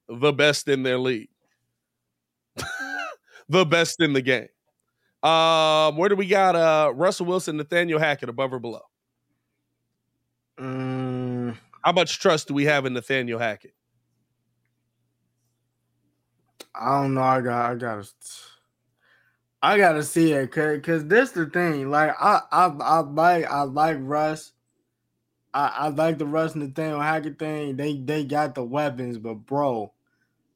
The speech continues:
Speaker 2: like, ju-, just alone in the A F C West, it's like, dog, I'm, I'm, I'm legitimately not sure. Like, I'm, I'm, I'm not sure. Like, they,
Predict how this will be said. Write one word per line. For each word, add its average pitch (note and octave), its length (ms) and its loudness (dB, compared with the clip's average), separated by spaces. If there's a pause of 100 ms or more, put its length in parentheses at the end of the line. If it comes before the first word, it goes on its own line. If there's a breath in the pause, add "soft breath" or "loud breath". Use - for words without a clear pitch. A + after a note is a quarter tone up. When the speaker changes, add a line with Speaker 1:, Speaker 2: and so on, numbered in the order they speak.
Speaker 2:
like, C#3 260 2
ju-, C#3+ 360 -2
just F#3 560 4
alone D#3 720 2
in C#3 120 -4
the C3 80 -4
A D3+ 320 -4
F C#3+ 100 -6
C C3+ 180 -10
West, B2 600 -4 (100)
it's D3 300 -2
like, A2+ 240 -4 (800)
dog, C3 360 -2 (160)
I'm, D3+ 200 -4 (280)
I'm, F3 300 2 (100)
I'm C#3 500 -2 (120)
legitimately C#3+ 720 -2
not C3 340 -2
sure. A2+ 380 -6 (680)
Like, C3 240 2
I'm, D#3 180 2
I'm, C#3 560 0 (160)
I'm F3 200 2
not F3+ 260 2
sure. G3+ 300 0
Like, C#3 280 2
they, F#3+ 420 0